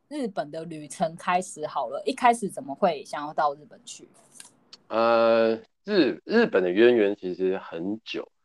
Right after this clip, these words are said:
Speaker 2: 呃，我，我们家一直都有人会讲日文。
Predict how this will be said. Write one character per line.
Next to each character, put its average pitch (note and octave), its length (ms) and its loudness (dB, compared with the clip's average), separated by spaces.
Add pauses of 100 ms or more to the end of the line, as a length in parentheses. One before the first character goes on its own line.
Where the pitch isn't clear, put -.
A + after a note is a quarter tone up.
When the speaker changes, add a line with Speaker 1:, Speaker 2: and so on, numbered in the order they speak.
(400)
Speaker 2:
呃， F#2 480 0 (140)
我， G2 280 -2 (480)
我 A#2 60 0
们 B2 220 0
家 E3 960 4
一 E3+ 220 -4
直 A#2+ 240 -10 (100)
都 A#2 300 2
有 D#2+ 260 -4
人 D2+ 220 -10
会 G#2+ 140 -6
讲 C2+ 200 -8
日 D#2+ 200 -10
文。 - 140 -12